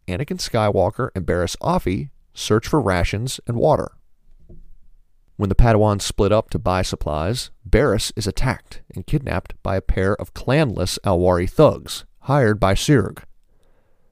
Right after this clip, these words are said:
They take Barriss to a safe house to hold her for the Hutt, keeping the Jedi in the city.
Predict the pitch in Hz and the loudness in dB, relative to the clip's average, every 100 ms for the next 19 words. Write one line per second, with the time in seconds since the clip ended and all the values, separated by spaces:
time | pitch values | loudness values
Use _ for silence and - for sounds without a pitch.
0 | _ - 92 104 110 - 92 95 101 - | _ -10 0 0 0 2 2 4 2 -2
1 | 87 - 165 - 90 101 - - 180 196 | -2 2 2 2 0 -2 -2 4 6 6
2 | - 92 - - - 104 - - - _ | 4 -4 -4 -2 0 0 -2 -14 -20 _
3 | - 143 170 170 156 110 104 104 - 92 | -8 0 2 2 2 2 4 2 0 -4
4 | 92 - 156 85 | -2 2 2 2